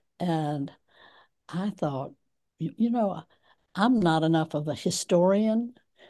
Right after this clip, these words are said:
I'm not, I don't have the patience. I don't care to have that level of detail because I don't feel like I need it."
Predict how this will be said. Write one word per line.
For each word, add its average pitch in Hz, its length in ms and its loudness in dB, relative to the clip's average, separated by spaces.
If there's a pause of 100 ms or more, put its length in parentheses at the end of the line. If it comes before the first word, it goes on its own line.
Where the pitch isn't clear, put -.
(280)
I'm 185 200 4
not, 160 400 -2
I 160 120 -2
don't 165 160 2
have 143 200 -4
the - 100 -12
patience. - 800 -2 (520)
I 180 160 2
don't 190 460 0 (300)
care 233 380 6
to 233 160 0
have 196 360 2 (420)
that 165 460 2
level 214 400 6
of 202 140 -4
detail 135 680 -2
because 185 640 -2
I 214 180 4
don't 220 440 4
feel 202 140 2
like 180 220 2
I 170 80 6
need 185 280 2
it." - 220 -12